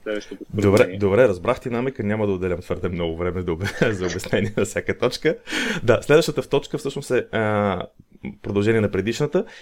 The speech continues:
Speaker 2: и тя е: „Нашият ден и час за седмично чуване е и празно място за попълване“. А, това нещо, а, е важно да се определи предварително.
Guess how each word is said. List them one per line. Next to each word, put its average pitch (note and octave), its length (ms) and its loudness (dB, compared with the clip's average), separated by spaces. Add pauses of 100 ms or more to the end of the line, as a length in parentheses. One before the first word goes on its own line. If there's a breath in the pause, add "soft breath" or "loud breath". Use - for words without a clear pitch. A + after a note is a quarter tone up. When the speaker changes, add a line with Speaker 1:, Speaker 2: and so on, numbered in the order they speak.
Speaker 2:
и G#2+ 80 -4
тя A#2+ 200 6
е: - 140 4
„Нашият A2 580 2
ден G#2+ 400 4
и F#2 120 -4
час - 420 0
за G2 140 -4
седмично A#2 460 -2
чуване G2+ 560 0
е D#3 220 4 (300 soft breath)
и C#3+ 100 -6
празно B2+ 280 2
място A2+ 240 -4
за G#2 120 -2
попълване“. F2 520 0 (920 loud breath)
А, F2+ 520 0 (100)
това G2+ 200 2
нещо, C3+ 640 -2
а, A2 260 -2 (120)
е G2+ 100 0 (320)
важно G#2 280 2
да G2+ 60 0
се F#2+ 100 -6
определи G2+ 340 -2
предварително. E2+ 600 -4